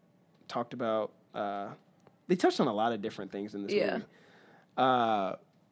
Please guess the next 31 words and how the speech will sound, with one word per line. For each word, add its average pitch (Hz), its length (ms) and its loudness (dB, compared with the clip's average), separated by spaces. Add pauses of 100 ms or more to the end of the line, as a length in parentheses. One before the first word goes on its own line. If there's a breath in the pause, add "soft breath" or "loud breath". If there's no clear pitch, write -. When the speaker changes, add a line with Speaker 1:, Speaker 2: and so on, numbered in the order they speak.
(380)
Speaker 1:
but 139 340 4
how 127 180 0
they, 120 360 0 (720 loud breath)
I 151 80 0
don't 226 140 6
know, 233 140 8
it - 20 8
was, 160 200 2
it 185 60 6
was 175 140 4
weird. 175 340 4
Like, 143 360 4 (800 loud breath)
they 139 120 4
were 123 120 8
highlighting 175 540 8
how 165 480 6
the 139 100 2
women 156 280 4
in 156 60 4
the 160 60 2
family 165 400 4
were, 147 440 0
were 135 160 2
very 147 300 6
strong 156 540 2 (440)
and 127 380 4
decision 135 360 -2
makers 156 300 0
a 170 60 2
lot. 185 280 6
Speaker 2:
Yeah. 226 200 -2